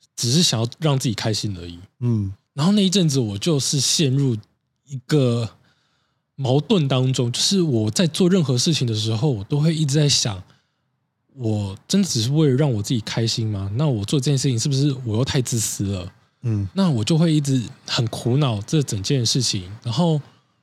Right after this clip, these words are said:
Speaker 1: 后来我跟他分手之后，呃，在跟别人聊天啊，或者是可能在追对-，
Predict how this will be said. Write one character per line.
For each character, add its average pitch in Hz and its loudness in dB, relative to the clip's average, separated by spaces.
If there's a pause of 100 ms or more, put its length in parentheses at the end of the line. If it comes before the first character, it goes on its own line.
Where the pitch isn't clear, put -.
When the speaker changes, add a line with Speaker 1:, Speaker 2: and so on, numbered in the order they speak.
(140)
Speaker 1:
后 208 0
来 131 2
我 107 -2
跟 151 0
他 165 0
分 165 2
手 143 0
之 101 -2
后， 120 0 (600)
呃， 113 -2
在 143 2 (140)
跟 139 2
别 120 0
人 113 -2 (180)
聊 113 0
天 143 2
啊， 127 2
或 139 2
者 120 0
是 131 0
可 117 -4
能 104 -2
在 135 2
追 123 0
对-， 135 4